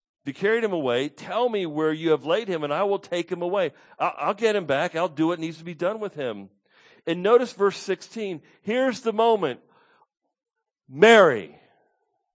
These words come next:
He must have said it in such a way that just woke her up.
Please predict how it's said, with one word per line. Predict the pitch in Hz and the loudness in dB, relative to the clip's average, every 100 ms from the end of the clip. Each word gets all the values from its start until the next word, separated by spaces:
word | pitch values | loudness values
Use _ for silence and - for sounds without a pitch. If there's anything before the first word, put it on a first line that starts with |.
| _ _ _ _ _ _ _ _ _ _ _ _ | _ _ _ _ _ _ _ _ _ _ _ _
He | - 120 | -14 -8
must | 147 180 - | -6 -8 -12
have | 165 | -20
said | - 147 143 | -10 -8 -8
it | 101 | -10
in | |
such | 98 - 113 - | -14 -10 -10 -10
a | 139 | -12
way | 113 98 92 | -6 -4 -6
that | 92 90 | -10 -16
just | 90 78 | -18 -18
woke | 78 90 127 - | -12 -10 -10 -12
her | 110 107 117 - | -12 -10 -12 -14
up. | 95 80 - | -14 -14 -18